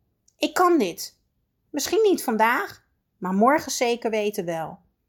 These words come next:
Ik kan dit. En ik ga dit doen. Met stapjes vooruit en soms een paar stapjes achteruit.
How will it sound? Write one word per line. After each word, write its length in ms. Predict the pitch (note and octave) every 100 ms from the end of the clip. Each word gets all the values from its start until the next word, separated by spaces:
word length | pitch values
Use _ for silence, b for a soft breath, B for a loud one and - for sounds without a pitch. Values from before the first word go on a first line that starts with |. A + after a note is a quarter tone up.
| _ _
Ik 180 | C4 C4
kan 240 | D4 C#4+
dit. 400 | A3+ E3 - - _ _ _ _
En 140 | - G3
ik 100 | G3
ga 200 | - G3
dit 180 | G3 E3+
doen. 460 | A3+ F#3+ E3+ - _ _ _ _
Met 160 | - A3
stapjes 500 | - F4 F4+ F#4+ -
vooruit 640 | C#4+ C4 C4+ F#4 G4 - _ _ _
en 140 | _ A3
soms 320 | - C#4+ E4+
een 80 | -
paar 160 | C4
stapjes 480 | B3 - A#3 - G#3
achteruit. 720 | - - - F#3+ D#3 D#3 -